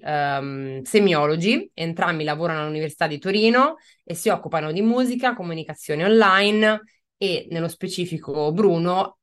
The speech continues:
si occupa anche, forse più di, di Gabriele, di, di, di, di cinema.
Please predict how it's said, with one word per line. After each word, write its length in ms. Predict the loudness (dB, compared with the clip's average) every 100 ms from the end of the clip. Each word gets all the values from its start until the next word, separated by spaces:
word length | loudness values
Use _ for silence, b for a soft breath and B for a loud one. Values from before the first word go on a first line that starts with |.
| _ _
si 160 | -6
occupa 460 | -4 -4 -2 -2 -2
anche, 440 | -8 -8 -6 -6
forse 340 | -6 -8 -8 -8
più 220 | -4 -4
di, 240 | -4 -4
di 120 | -2 0
Gabriele, 480 | 2 4 2 0
di, 300 | -2 -6 -8 -8
di, 260 | -6 -4
di, 500 | -4 -2 -2 -2 -2
di 120 | -2 -2
cinema. 480 | -2 -2 -2 -4